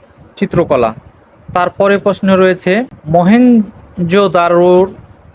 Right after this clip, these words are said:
শব্দটির অর্থ কী? উত্তর হচ্ছে, মাটির ঢিবি। তারপরে প্রশ্ন রয়েছে, স্টোনহেঞ্জ কি? উত্তর হচ্ছে,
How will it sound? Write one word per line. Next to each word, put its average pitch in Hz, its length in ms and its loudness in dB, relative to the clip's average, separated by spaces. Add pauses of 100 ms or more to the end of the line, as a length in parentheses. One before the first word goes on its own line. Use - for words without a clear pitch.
(460)
শব্দটির 175 500 -4
অর্থ - 380 -4
কী? 135 280 -6 (1080)
উত্তর 180 340 -2
হচ্ছে, 208 440 -2 (440)
মাটির 170 500 -4
ঢিবি। 135 380 -4 (1300)
তারপরে 185 540 -2
প্রশ্ন 190 380 -2
রয়েছে, 185 500 -2 (1900)
স্টোনহেঞ্জ 196 1200 -2 (160)
কি? 127 220 -4 (840)
উত্তর 196 320 -4
হচ্ছে, 196 460 -2